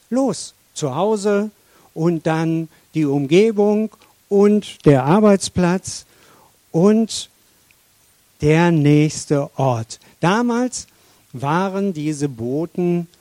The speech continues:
ja zu Fuß unterwegs oder auch zu Pferd.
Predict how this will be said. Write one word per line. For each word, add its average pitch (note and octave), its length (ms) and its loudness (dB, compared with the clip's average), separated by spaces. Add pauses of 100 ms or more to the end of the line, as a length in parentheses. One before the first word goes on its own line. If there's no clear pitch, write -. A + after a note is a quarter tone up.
(240)
ja C3 440 -6 (260)
zu D3 220 -8
Fuß F3 420 -8
unterwegs A2+ 680 -10
oder D#3+ 420 -2
auch C3+ 320 -4 (260)
zu D3 300 -2
Pferd. C3+ 840 -2